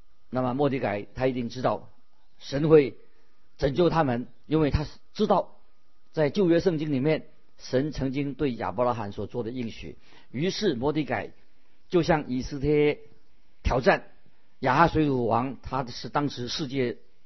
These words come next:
的统治者，会从哪里得到解脱呢？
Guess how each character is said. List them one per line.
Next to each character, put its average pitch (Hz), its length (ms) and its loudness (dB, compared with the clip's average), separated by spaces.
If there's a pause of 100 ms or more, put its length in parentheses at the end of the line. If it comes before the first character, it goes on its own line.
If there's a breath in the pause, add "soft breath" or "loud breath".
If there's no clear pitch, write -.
的 113 280 0
统 120 280 -2
治 147 140 0
者， 98 260 -6 (560 soft breath)
会 202 120 8
从 165 180 6
哪 147 160 4
里 147 120 0
得 131 160 -2
到 147 160 2
解 110 220 -6
脱 143 220 0
呢？ 143 160 -2